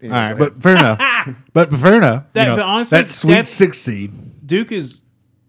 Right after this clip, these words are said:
Speaker 3: not Duke anymore. So that's
Speaker 1: Well, they're also, I mean, they're literally, like, one seed above us right now projected. Anyway.
Speaker 2: Miami has a chance to win the A C C. Moot point. Wake Forest, however, does not.
Speaker 1: Yeah.
Speaker 2: Okay. Uh,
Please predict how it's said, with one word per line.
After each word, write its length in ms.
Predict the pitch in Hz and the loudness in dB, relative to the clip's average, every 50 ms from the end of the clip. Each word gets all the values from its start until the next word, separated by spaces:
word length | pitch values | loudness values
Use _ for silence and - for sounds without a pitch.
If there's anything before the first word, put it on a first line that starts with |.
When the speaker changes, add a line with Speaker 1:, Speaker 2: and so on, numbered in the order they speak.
| _ _ | _ _
Speaker 3:
not 500 | - 147 156 160 160 156 135 - _ - | -6 -2 -2 0 -2 -2 -4 -8 _ -14
Duke 260 | 135 147 156 165 160 | -8 -8 -6 -6 -8
anymore. 380 | - 107 107 98 92 87 92 _ _ | -10 -14 -14 -16 -18 -20 -20 _ _
So 200 | _ - 143 135 | _ -14 -12 -10
that's 500 | 131 139 151 160 156 - - - - - | -8 -8 -8 -8 -10 -14 -20 -18 -12 -8
Speaker 1:
Well, 100 | 147 143 | -4 0
they're 120 | 151 151 | 2 2
also, 300 | 156 156 156 156 - 143 - | 4 2 2 0 -2 -4 -4
I 60 | 135 | -4
mean, 100 | 139 139 | -2 -2
they're 120 | 156 160 156 | 0 0 0
literally, 240 | 147 156 147 139 | 0 0 0 0
like, 200 | 131 127 120 - | 0 -2 -4 -6
one 460 | - 117 123 135 135 131 127 127 117 - _ _ _ _ | -8 -8 -6 -6 -6 -6 -6 -8 -10 -12 _ _ _ _
seed 420 | - - - - 151 151 160 147 | -14 -12 -8 -4 -4 -4 -4 -4
above 300 | 143 127 131 127 123 113 | -4 -4 -4 -4 -4 -4
us 200 | 123 123 123 - | -4 -6 -6 -4
right 140 | - 135 123 | -4 -6 -4
now 140 | 127 127 127 | -4 -6 -6
projected. 500 | 110 - 123 110 117 117 113 - 127 - | -8 -10 -10 -10 -8 -10 -10 -10 -10 -10
Anyway. 240 | 147 135 117 107 98 | -8 -8 -8 -6 -4
Speaker 2:
Miami 300 | 160 196 226 202 160 151 | -2 0 2 4 4 4
has 160 | 151 135 120 | 2 2 0
a 20 | |
chance 300 | 107 - 127 120 113 - | -2 -4 -4 -4 -4 -6
to 80 | - 104 | -8 -6
win 160 | 110 107 98 | -6 -6 -6
the 200 | 98 95 90 - | -8 -12 -14 -14
A 120 | 98 98 87 | -16 -16 -14
C 120 | - 101 | -14 -14
C. 200 | 85 98 95 - - _ | -14 -14 -14 -16 -16 _
Moot 200 | 110 127 127 - | -6 -6 -6 -4
point. 220 | - 104 92 - | -6 -10 -12 -10
Wake 220 | - 110 151 175 170 | -6 -4 -4 -4 -2
Forest, 320 | - 170 170 165 - - _ _ | -2 -2 -2 -2 -2 -6 _ _
however, 300 | - 151 180 180 175 165 | -6 -4 -2 -2 -2 -2
does 160 | 151 139 113 | -4 -4 -4
not. 340 | 117 123 - - 151 - - _ _ _ _ _ _ _ _ _ | -4 -6 -8 -8 -12 -18 -20 _ _ _ _ _ _ _ _ _
Speaker 1:
Yeah. 100 | - 117 | -14 -8
Speaker 2:
Okay. 220 | - 131 120 110 107 _ _ _ _ _ _ _ _ _ _ _ _ _ - | -4 -4 -4 -4 -6 _ _ _ _ _ _ _ _ _ _ _ _ _ -6
Uh, 380 | 127 127 123 120 120 117 110 | -4 -2 -2 -2 -2 -4 -6